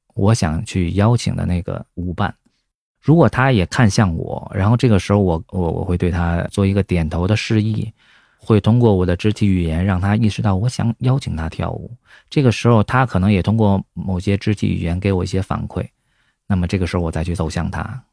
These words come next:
走到他面前，然后这个时候他再起身和我一起进到舞池里面开始跳舞。啊，这个是一个用 cabaseo 的方式去邀请舞伴跳舞的一个全过程。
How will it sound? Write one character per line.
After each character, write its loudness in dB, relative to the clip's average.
走 -4
到 -2
他 -4
面 0
前， -6
然 -6
后 -8
这 -2
个 -4
时 -8
候 -6
他 -6
再 -4
起 -10
身 -10
和 0
我 2
一 0
起 -4
进 -2
到 0
舞 -2
池 -4
里 0
面 -4
开 -2
始 -10
跳 -8
舞。 -12
啊， -2
这 2
个 2
是 2
一 2
个 0
用 4
cabaseo 4
的 2
方 2
式 0
去 0
邀 4
请 -2
舞 -2
伴 0
跳 -2
舞 -4
的 -4
一 -4
个 -6
全 -8
过 -6
程。 -14